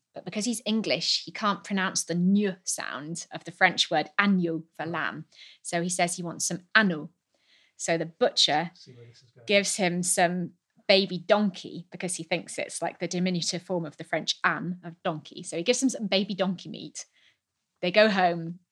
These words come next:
Speaker 1: um, make this stew, and, um,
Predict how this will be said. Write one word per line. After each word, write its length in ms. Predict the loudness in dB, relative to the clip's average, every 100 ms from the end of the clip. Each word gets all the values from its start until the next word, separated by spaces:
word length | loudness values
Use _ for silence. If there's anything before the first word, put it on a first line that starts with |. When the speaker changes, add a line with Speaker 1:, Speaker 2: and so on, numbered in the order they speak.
| _
Speaker 1:
um, 320 | -4 -4 -8 -12 _ _
make 240 | 4 4 4
this 140 | 2
stew, 540 | 4 4 2 -2 -4 -10 -20 _ _ -6
and, 360 | -4 -4 -2
um, 360 | -2 -2 -4 -6